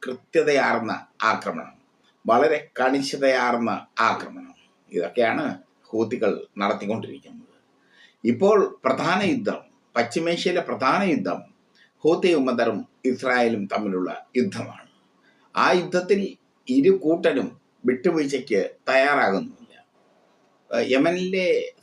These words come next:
സന എയർപോർട്ടിൽ, സന വിമാനത്താവളത്തിൽ ഇസ്രായേൽ ആക്രമണം നടത്തിയതിന് പിന്നാലെ ഇസ്രായേലിന്റെ വിമാനത്താവളത്തിൽ ഹൂതി വിമതരും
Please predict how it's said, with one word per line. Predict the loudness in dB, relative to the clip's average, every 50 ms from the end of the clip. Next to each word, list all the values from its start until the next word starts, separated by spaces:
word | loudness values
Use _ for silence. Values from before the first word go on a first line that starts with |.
| -4
സന | -2 0 0 0 0 -2 -2 -6 -8 -12 -4 0
എയർപോർട്ടിൽ, | 0 2 2 0 0 -2 -4 -4 -4 -14 -20 -20 _ _ _ -4
സന | -2 -2 0 2 2 2
വിമാനത്താവളത്തിൽ | 2 2 2 2 0 0 0 -2 -2 0 0 2 2 0 -4 -10 -14 -20 -20 -20 _ _ -2 -2
ഇസ്രായേൽ | -2 0 0 0 2 4 2 2 2 0
ആക്രമണം | -2 -2 -2 -2 -4 -6 -6 -6 -4 -2
നടത്തിയതിന് | -2 -2 -2 -2 -2 -2 -2 -2 -2
പിന്നാലെ | -4 -4 -4 -4 -2 -2 0 0 -2 -2 -4 _ _ _ _ _ -20 -20 _ -2 0
ഇസ്രായേലിന്റെ | 0 2 2 2 2 4 4 2 2 0 0 0
വിമാനത്താവളത്തിൽ | 0 -2 -2 -4 -4 -4 -2 0 0 0 0 0 -2 -4 -4 -4 -4 -6 -6
ഹൂതി | -2 0 2 2 4 4 4
വിമതരും | 4 4 4 4 6 4 4 4 0